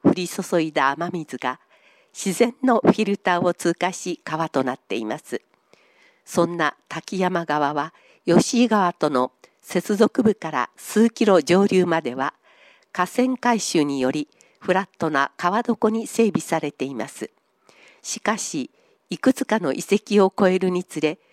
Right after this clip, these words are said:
徐々に本来の川床がある場所にたどり着きます。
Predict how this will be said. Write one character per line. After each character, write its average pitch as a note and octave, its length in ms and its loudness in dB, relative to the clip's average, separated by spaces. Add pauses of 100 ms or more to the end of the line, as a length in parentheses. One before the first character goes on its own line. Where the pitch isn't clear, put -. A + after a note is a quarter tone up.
(200)
徐 F#3+ 180 4
々 D#3 140 2
に D3 220 -8
本 B3 320 -2
来 D#3 200 0
の C#3 160 -2
川 F#3 320 -2
床 F#3 240 2
が F3 160 0
あ F#3 40 -2
る F3 120 -2
場 D#3+ 120 0
所 D#3+ 160 0
に D3 180 -4 (100)
た E3 120 -4
ど G#3 120 2
り F#3 100 -2
着 - 140 -14
き B2+ 140 -8
ま C3+ 140 -10
す。 - 240 -10